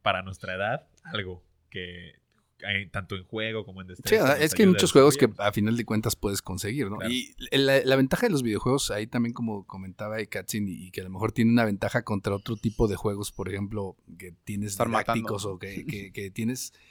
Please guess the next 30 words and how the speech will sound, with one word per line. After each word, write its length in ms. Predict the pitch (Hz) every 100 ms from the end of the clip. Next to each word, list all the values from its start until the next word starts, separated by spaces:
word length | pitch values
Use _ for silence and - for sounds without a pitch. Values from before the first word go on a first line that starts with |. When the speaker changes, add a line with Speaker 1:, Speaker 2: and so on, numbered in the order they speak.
| _ _ -
Speaker 2:
Eh, 500 | 104 101 101 98 98
tú 100 | -
que 100 | 110
estar 220 | 113 120 107
armando, 480 | 104 104 110 110 101
por 160 | 98
ejemplo, 380 | 95 113 117 165 - _ _ _ _ -
que 140 | 104
es 140 | 107
una 140 | 123 113
de 60 |
las 140 | 104 -
cosas 280 | 110 110 -
que, 220 | 110 -
que 100 | 92
se 100 | 95
ve 120 | 104
como 240 | 117 110
beneficio, 400 | 107 104 123 110
es 120 | 117 - - _
normalmente 380 | 123 147 180 180
cuando 260 | 151 120 120
haces 320 | 127 139 127
un 100 | 120
juego, 320 | 117 113 101
un 160 | 98 98
videojuego, 480 | 104 98 110 101 110
tiene 240 | - 104
una 220 | 104 98
lógica. 540 | 101 110 - - -